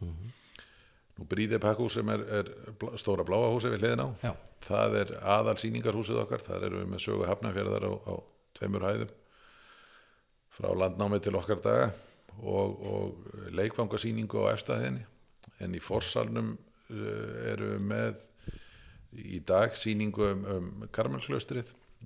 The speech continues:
Speaker 2: og það er salur það sem við skiptum um sýningu á hverju ári.
Speaker 1: Mhm.
Speaker 2: Og þegar við tökum, sem sagt, niður sýninguna sem er í forsalnum, þá gengur hún inn í, að hluta til inn í fasta sýninguna um sögu bæjarins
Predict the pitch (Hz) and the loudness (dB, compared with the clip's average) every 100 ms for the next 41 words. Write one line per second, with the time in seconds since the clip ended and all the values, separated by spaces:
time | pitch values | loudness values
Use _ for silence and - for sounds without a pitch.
0 | - 101 98 98 98 - - 98 104 107 | -12 -4 -2 -2 -4 -12 -2 2 4 4
1 | 107 - - 101 104 110 98 107 98 98 | 0 0 -4 0 0 0 0 -2 0 -2
2 | - - 117 - 117 107 98 - 110 104 | -4 -4 -6 -6 -6 -4 -4 -4 -4 -4
3 | 98 - 92 87 82 - - - - 82 | -4 -4 -4 -4 -6 -12 -20 -20 -16 -14
4 | 76 - - - - _ - - 92 101 | -14 -20 -20 -20 -20 _ -20 -2 4 6
5 | 101 98 98 104 104 92 92 95 98 113 | 4 2 2 2 0 -4 -6 -2 0 2
6 | 113 104 - 110 113 113 104 95 92 101 | 0 -2 -2 -2 0 -2 -4 -4 -2 0
7 | 110 - - 113 120 113 110 92 85 107 | 0 -2 -2 -2 -2 -2 -2 -4 -4 -2
8 | 113 101 95 95 113 113 123 113 95 82 | -2 -4 -2 -2 -2 -2 -2 -2 -2 -6
9 | 73 - 90 113 104 87 - 64 67 - | -10 -6 -2 -2 -4 -4 -4 -4 -4 -4
10 | 113 - - 127 123 113 113 110 104 101 | -4 -4 -6 -6 -4 -4 -4 -4 -4 -4
11 | - 113 123 113 | 0 0 0 -2